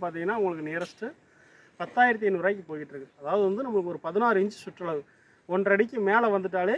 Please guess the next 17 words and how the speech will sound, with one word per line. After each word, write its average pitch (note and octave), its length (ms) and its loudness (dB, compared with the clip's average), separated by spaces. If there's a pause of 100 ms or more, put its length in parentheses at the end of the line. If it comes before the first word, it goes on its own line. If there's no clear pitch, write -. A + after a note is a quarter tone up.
(240)
நியரஸ்ட் F#3 320 -2
இன்னைக்கு F#3+ 320 -2
டன்னேஜ் G3 280 2
வந்து F#3+ 160 0
பார்க்கும்போது F#3 520 -2
ஒரு F#3+ 140 2 (640)
பத்தாயிரத்தி F#3 340 0
ஐந்நூறு - 20 -2
ரூபாய்க்கு F3+ 340 0
போகுது. D3 240 -6
பத்தாயிரத்தி A3 380 0
ஐந்நூறு G#3 100 4
ரூபாய் A3+ 160 6
போகும்போது A3+ 460 2
வந்து - 0 -
பாத்தீங்கன்னா, G3 360 2
ஒரு F#3 180 2